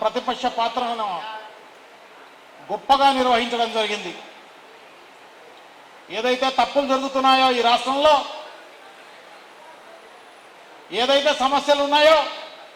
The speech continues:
ఆ సమస్యలను ప్రభుత్వ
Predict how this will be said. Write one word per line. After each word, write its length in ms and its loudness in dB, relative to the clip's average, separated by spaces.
ఆ 20 -6
సమస్యలను 540 4
ప్రభుత్వ 360 0